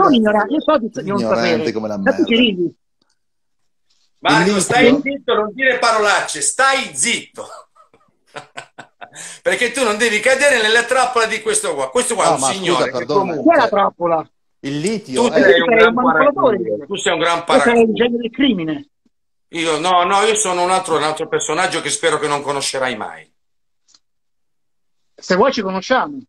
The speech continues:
Speaker 3: Guarda che se comi-, guarda che se vuoi venire a casa mia a conoscermi, non so,
Speaker 1: Ma non
Speaker 3: corri
Speaker 1: vengo a
Speaker 3: tutto
Speaker 1: casa
Speaker 3: il
Speaker 1: tua,
Speaker 3: giorno.
Speaker 1: eh, se vieni a Milon di Brescia facciamo il coaching.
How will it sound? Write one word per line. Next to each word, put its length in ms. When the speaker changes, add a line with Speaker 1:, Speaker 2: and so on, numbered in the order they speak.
Speaker 3:
Guarda 340
che 120
se 200
comi-, 260
guarda 360
che 100
se 120
vuoi 140
venire 200
a 40
casa 280
mia 260
a 20
conoscermi, 720
non 160
so, 120
Speaker 1:
Ma 120
non 100
Speaker 3:
corri 100
Speaker 1:
vengo 160
a 40
Speaker 3:
tutto 120
Speaker 1:
casa 120
Speaker 3:
il 60
Speaker 1:
tua, 280
Speaker 3:
giorno. 260
Speaker 1:
eh, 40
se 140
vieni 180
a 220
Milon 260
di 100
Brescia 400
facciamo 300
il 80
coaching. 540